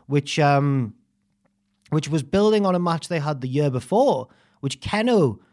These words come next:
won by referee stoppage, knocking Kiyomiya out, which gave a, a whole thread of intrigue to this match, because you thought, well, if Kenoh knocked him out once, and now he's the champion, they're fighting for the belt,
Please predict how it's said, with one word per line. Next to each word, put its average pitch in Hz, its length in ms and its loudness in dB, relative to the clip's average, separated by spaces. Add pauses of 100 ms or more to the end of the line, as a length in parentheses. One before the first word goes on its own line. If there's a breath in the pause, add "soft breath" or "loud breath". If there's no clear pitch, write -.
won 147 280 2
by 139 180 0
referee 143 420 -2
stoppage, 135 540 -4
knocking 175 540 0
Kiyomiya 165 500 -2
out, 185 240 -2
which 127 160 -12
gave 208 180 0
a, - 120 -2
a 170 100 -6
whole 226 340 -4
thread 202 300 -4
of 180 100 -2
intrigue 208 460 -2
to 139 80 -12
this 123 240 -10
match, 107 280 -12
because 143 240 -6
you 156 60 -4
thought, 147 300 -2 (360 soft breath)
well, 175 80 -4
if 175 80 -8
Kenoh 233 220 2
knocked 214 220 2
him 214 80 -2
out 175 160 0
once, 185 460 0
and 156 120 -6
now 196 140 -2
he's 185 120 -2
the 139 60 -10
champion, 208 420 -4
they're 143 80 -2
fighting 175 240 -6
for 160 60 -6
the 139 80 -4
belt, 185 320 0